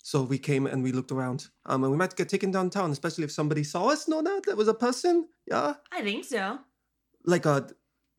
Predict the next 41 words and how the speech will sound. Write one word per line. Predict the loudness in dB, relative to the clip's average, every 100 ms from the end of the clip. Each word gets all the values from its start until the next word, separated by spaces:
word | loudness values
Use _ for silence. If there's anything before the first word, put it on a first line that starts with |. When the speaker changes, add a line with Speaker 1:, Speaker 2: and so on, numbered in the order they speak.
| _ _ -10 -6 -6 0
Speaker 1:
person | 0 2
with | 2 2
a |
gun? | 2 2 4 2 -4 _ _ _ _ _ -12
Speaker 2:
I | -8
don't, | -8 -8 0
Speaker 1:
Kind | 2
Speaker 2:
I | 2
Speaker 1:
of |
Speaker 2:
didn't | 2
Speaker 1:
person? | 2 2 2
Speaker 2:
see | 0 -4
a |
gun. | -6 -8 -10 -2
Speaker 1:
Person | 0 2
with | 4
a |
knife. | 4 4 2 -2 -16 _ _ -20 -20 -10
Speaker 2:
No, | -4 -2 -2
they | -2 -2
just | -4 -4
started | 0 0 0 -6
saw | -4 0 0
us | -2 -6
and | -6
then | -6 -6
went | -6 -6
that | -4 -4
way. | -4 -8 _ _ _ _ _ _ _ _ _ -12
Speaker 1:
Okay. | -6 -6 -6 _ _ _ _
Speaker 2:
Is | -12
this, | -8
Speaker 1:
Which | -8 -8
way? | -8
Speaker 2:
do | -8
you | -8 -8
really | -8 -6 -4 -4 -6
not | -10 -12 -10
like | -12 -12 -12
people | -14 -10 -10
looking | -10 -12